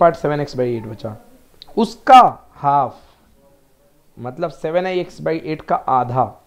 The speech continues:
यानी one by two, यानी कि seven X by sixteen। बोलो हाँ।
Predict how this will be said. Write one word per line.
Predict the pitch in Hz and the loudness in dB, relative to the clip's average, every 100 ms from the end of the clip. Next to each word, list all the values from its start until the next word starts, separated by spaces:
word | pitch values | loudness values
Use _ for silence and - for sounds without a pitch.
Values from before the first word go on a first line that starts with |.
| - | -10
यानी | 135 139 | -8 -6
one | 123 131 131 | -6 -4 -4
by | 131 127 | -4 -6
two, | 127 101 - _ _ - | -10 -10 -16 _ _ -14
यानी | 123 147 | -8 -8
कि | 156 | -8
seven | 156 - 165 165 190 175 | -10 -4 -2 0 -2 -4
X | 147 143 - | -6 -6 -6
by | 131 131 143 | -2 -2 -4
sixteen। | - 127 - - 120 107 101 _ _ _ _ _ _ _ _ _ _ _ _ 117 | -10 -12 -10 -8 -6 -8 -12 _ _ _ _ _ _ _ _ _ _ _ _ -4
बोलो | 135 151 | -2 0
हाँ। | 143 139 123 | 0 0 -2